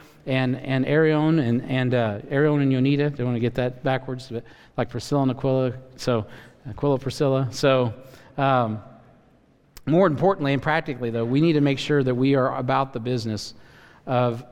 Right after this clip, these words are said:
of getting the Word of God in our hearts, making sure our life is lined up like Samuel, that we're obedient. Amen? That we're ready to hear. We're ready to distribute.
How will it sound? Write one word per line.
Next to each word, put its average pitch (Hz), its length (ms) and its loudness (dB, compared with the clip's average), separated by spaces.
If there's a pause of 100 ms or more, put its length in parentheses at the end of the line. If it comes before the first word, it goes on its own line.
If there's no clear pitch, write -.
of 123 120 -4
getting 147 260 4
the 143 80 4
Word 127 200 2
of 117 80 -2
God 120 220 -2
in 147 220 -2
our 147 120 2
hearts, 110 460 -4 (1160)
making 127 240 0
sure 147 200 0
our 135 100 4
life 131 260 0
is 113 160 -8
lined 135 300 0
up 120 160 -2
like 117 160 -2
Samuel, 117 320 -2
that 113 80 -2
we're 127 160 2
obedient. 127 500 2 (1400)
Amen? 131 440 0 (1200)
That 135 120 0
we're 143 100 0
ready 151 280 2
to 135 100 2
hear. 131 340 0 (920)
We're 156 100 0
ready 143 280 2
to 127 100 0
distribute. 113 560 -4